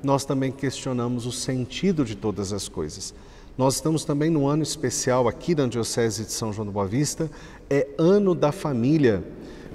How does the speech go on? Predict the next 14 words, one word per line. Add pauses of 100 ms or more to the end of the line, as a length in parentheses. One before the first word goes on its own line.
Mas
família
é
um
assunto
da
igreja
em
toda
e
qualquer
circunstância
e
lugar.